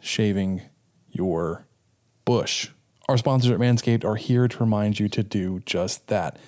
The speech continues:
Manscaped Lawnmower three point oh is a premium electric trimmer that's designed to give you a confidence boost through body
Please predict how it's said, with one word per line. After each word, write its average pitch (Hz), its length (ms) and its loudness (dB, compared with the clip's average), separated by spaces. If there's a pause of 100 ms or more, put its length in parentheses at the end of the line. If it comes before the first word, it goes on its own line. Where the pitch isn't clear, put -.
(720)
Manscaped 113 600 2
Lawnmower 110 440 2
three 170 520 2
point 123 440 2
oh 95 320 0 (380)
is 120 160 2
a 113 100 4
premium 151 500 4
electric 120 460 0
trimmer 113 420 2
that's 104 240 -4
designed 123 500 2
to 127 60 4
give 113 220 2
you 104 180 2 (160)
a 123 60 -4
confidence 147 640 0
boost 110 400 -2
through 110 500 0 (140)
body 101 400 -2